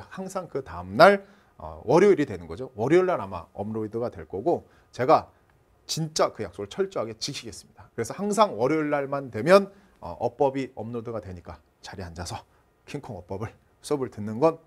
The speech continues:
월요일은 무조건 킹콩 어법을 듣는 거다. 이렇게 <laughs> 생각하시고 이제 시작하시면 될 것 같습니다. 아, 대치동 현강을 제가, 아, 촬영한다고 얘기했었죠.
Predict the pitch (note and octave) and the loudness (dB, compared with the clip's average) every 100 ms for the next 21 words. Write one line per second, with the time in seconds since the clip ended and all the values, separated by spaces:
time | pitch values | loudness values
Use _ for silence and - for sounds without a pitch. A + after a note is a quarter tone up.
0 | - G#2+ F3 G3 G3 G3 G2+ G2+ G2+ G2 | -4 6 12 12 12 4 -10 -10 -10 -12
1 | C3+ A#2+ - G2 - F#2+ F2 - _ _ | -12 -12 -10 -12 -12 -14 -14 -18 _ _
2 | A2+ - C3+ - - - - C3+ - G#2 | -10 -10 -12 -12 -18 -18 -8 -8 -6 -8
3 | A#2+ E3 F#3+ - - _ - D#2+ - _ | 6 8 8 6 -20 _ -20 -18 -20 _
4 | - A#2+ - C3+ A#2 G2 A2 D#2+ - - | -14 -14 -12 -12 -8 -4 -4 -4 -14 -18
5 | - - - - - - - - - _ | -20 -20 -18 -14 -12 -10 -10 -12 -16 _
6 | - C3+ A#2+ C3+ B2 D#3+ G3 G3 A#3+ A#3+ | 4 6 6 2 -2 2 4 6 10 10
7 | A3 G3 C#3+ C3 A2 - - _ - - | 12 8 6 6 2 0 -20 _ -16 -16
8 | - _ _ _ _ - - A2+ A#2+ A#2 | -20 _ _ _ _ -18 -10 -6 -2 -2
9 | A2+ - - - - E3+ D3 D3+ F3 B2+ | -2 -8 -20 -12 2 4 4 2 2 2
10 | C3+ D3 - D#3 | 0 -4 -2 -2